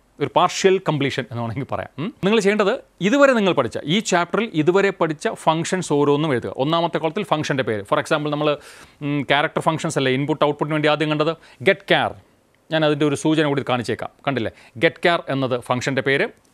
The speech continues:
പർപ്പസ് എന്ത് എഴുതി? To input a character എഴുതി. ഒരു എക്സാമ്പിൾ കാണുന്നുണ്ട്. ഹെഡർ ഫയൽ ഏതാ വേണ്ടേ?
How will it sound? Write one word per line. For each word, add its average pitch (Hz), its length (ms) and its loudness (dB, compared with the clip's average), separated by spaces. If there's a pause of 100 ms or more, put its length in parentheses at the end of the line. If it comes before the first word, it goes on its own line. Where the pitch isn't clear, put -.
പർപ്പസ് 160 280 0
എന്ത് 180 120 2
എഴുതി? 175 160 2 (460)
To 175 40 4 (100)
input 165 320 0 (180)
a - 100 0
character 131 380 0 (720)
എഴുതി. 135 200 -2 (460)
ഒരു 139 100 2
എക്സാമ്പിൾ 143 360 0
കാണുന്നുണ്ട്. 147 340 0 (460)
ഹെഡർ 143 200 0
ഫയൽ 165 180 2
ഏതാ 156 140 2
വേണ്ടേ? 143 180 -2